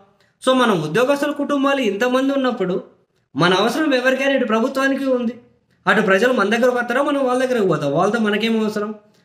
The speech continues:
అనే ఫీల్డ్లో అయితే ఉద్యోగస్తులు ఉన్నట్లున్నారు. మరి ప్రభుత్వంతో చర్చలు జరపకుండా, ఆ, మరి వీళ్ళ డిమాండ్లు ఎట్లా నెరవేర్చుకుంటారు? అంటే వీళ్ళు చర్చల ద్వారా సమస్య పరిష్కరించుకోవాలని చెప్పి లేదా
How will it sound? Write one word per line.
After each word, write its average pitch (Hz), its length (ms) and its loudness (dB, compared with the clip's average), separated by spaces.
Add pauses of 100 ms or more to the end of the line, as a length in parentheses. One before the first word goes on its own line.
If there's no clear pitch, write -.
(120)
అనే 226 200 4
ఫీల్డ్లో 254 400 0
అయితే 247 200 2
ఉద్యోగస్తులు 226 680 -2
ఉన్నట్లున్నారు. 208 800 0 (840)
మరి 175 220 2
ప్రభుత్వంతో 202 640 2
చర్చలు 233 720 -2
జరపకుండా, 262 840 -2 (1500)
ఆ, 311 140 0 (500)
మరి 226 140 2
వీళ్ళ 220 180 4
డిమాండ్లు 190 520 2
ఎట్లా 277 160 0
నెరవేర్చుకుంటారు? 233 1300 0 (300)
అంటే 226 140 4
వీళ్ళు 226 300 0
చర్చల 233 280 0
ద్వారా 262 340 2
సమస్య 240 380 -2
పరిష్కరించుకోవాలని 220 960 -2
చెప్పి 208 180 -2
లేదా 185 600 0